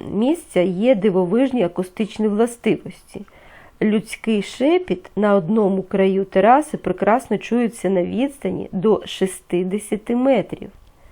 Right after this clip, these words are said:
І секрет музичного дива ховається у цегляних стінах,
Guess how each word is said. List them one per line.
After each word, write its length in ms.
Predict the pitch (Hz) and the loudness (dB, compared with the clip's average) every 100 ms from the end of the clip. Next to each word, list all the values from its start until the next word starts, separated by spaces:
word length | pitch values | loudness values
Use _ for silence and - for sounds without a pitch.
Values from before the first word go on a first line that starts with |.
| - - - - - | -20 -20 -20 -20 -2
І 180 | 214 214 | 0 0
секрет 500 | - 190 202 269 285 | 0 2 6 6 4
музичного 640 | 254 185 196 - 185 185 | 0 0 -2 -2 0 0
дива 300 | 170 185 175 | 0 -2 -2
ховається 720 | - 180 185 220 247 240 196 | -2 2 4 4 2 -2 -8
у 220 | - 202 | -4 -4
цегляних 640 | 208 - 190 180 180 185 190 | -2 -2 0 0 2 0 -2
стінах, 600 | - - 190 190 - | -14 -6 -4 -4 -8